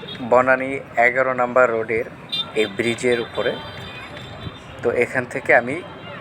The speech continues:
গুলশান যাচ্ছি। তো দর্শক, এই ঢাকা সেই ঢাকা অনুষ্ঠানের মাধ্যমে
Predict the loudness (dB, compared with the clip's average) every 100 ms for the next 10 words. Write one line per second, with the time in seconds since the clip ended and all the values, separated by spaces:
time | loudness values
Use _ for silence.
0 | -8 -4 0 2 2 0 2 -2 -2 -6
1 | -6 -8 -14 -14 -14 -16 -16 -14 -14 -12
2 | -10 -10 -8 0 4 6 6 6 4 4
3 | -2 -6 -8 -6 -6 -6 -6 -10 -2 2
4 | 4 4 2 6 8 8 2 -6 2 2
5 | 6 4 8 6 6 0 0 2 2 2
6 | -2 -4 -8